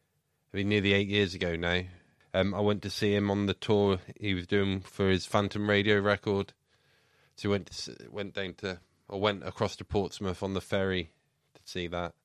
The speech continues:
And I think I've said on it before that, to be honest, the gig felt a bit shit. And that might sound a little blasphemous now,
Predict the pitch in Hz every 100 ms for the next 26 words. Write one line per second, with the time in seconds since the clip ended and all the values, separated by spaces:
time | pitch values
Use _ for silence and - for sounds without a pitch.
0 | _ _ - 120 117 117 135 113 117 104
1 | 98 95 95 - 110 101 95 - - 110
2 | 101 - 104 98 113 101 - - _ -
3 | 113 101 113 - - - 127 156 - -
4 | - - _ _ _ _ - 113 107 104
5 | 98 82 _ _ _ _ 117 117 85 90
6 | 113 113 - - 113 107 107 87 110 117
7 | 107 - 120 - 127 123 123